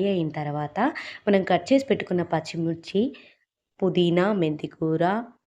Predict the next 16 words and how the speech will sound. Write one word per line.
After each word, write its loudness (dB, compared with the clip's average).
కొత్తిమీర 6
వేసుకోవాలి. 0
మనం 4
కట్ 0
చేసి -8
పెట్టుకున్న -2
టమాటాలు -2
వేసుకొని -4
ఒకసారి 0
కలుపుకున్న -4
తర్వాత -4
ఉప్పు, 0
సరిపడ 2
కారం, -2
పసుపు 0
వేసుకొని 0